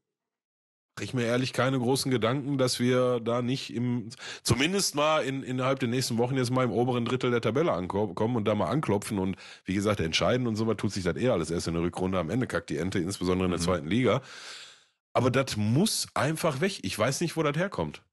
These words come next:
Speaker 1: Und du, du hast ja gesehen, du brauchtest ja nicht mal eine, eine Kabinenansprache, die wohl tatsächlich ein bisschen was lauter war dieses Mal, zu Recht auch. Ähm, die brauchst du ja nicht mal. Da passiert auf einmal irgendwas in Minute neunundzwanzig, dreißig, wo die sich auf einmal denken, „Ja, jetzt lass mal ein bisschen hier machen.“ Und dann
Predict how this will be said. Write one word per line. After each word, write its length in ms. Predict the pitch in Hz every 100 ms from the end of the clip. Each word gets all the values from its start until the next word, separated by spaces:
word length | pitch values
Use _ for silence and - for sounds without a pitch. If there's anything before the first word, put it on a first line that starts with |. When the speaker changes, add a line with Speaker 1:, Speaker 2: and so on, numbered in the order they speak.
| _ -
Speaker 1:
Und 140 | 117
du, 100 | 123
du 140 | 120
hast 100 | 135
ja 80 | 160
gesehen, 240 | 147 165 156
du 80 |
brauchtest 420 | 110 120 160 165 143
ja 80 |
nicht 240 | 127 156 -
mal 120 | 143
eine, 160 | 131 127
eine 200 | 120 117
Kabinenansprache, 1040 | 117 107 190 254 92 92 - 92 92 104
die 140 | 92
wohl 220 | 101 104 95
tatsächlich 360 | 98 98 110
ein 60 | 104
bisschen 160 | 98
was 100 | 85
lauter 360 | 71 104 151 160
war 180 | 156 151
dieses 260 | 143 143
Mal, 220 | 135 143 131
zu 100 | 120
Recht 240 | 127 -
auch. 280 | 139 147 - - - - _ 98
Ähm, 420 | 107 113 117 110 -
die 60 | 104
brauchst 340 | 113 196 -
du 60 | 233
ja 100 | 127
nicht 240 | 85 -
mal. 240 | 80 76 -
Da 80 | 92
passiert 340 | 113 - -
auf 160 | 131 113
einmal 260 | 139 123
irgendwas 540 | 139 185 202 151 160 -
in 120 | 143
Minute 320 | 143 160 160
neunundzwanzig, 600 | 127 156 151 151 143 127
dreißig, 520 | 101 139 165 175 -
wo 160 | 147 147
die 120 | 143
sich 200 | 135 135
auf 140 | 120
einmal 260 | 87 131 143
denken, 220 | 135 139
„Ja, 180 | 127 135
jetzt 100 | 123
lass 180 | 135 -
mal 160 | 135
ein 120 | 131 123
bisschen 300 | 127 127 110
hier 80 |
machen.“ 300 | 98 147 196
Und 80 | 151
dann 180 | 127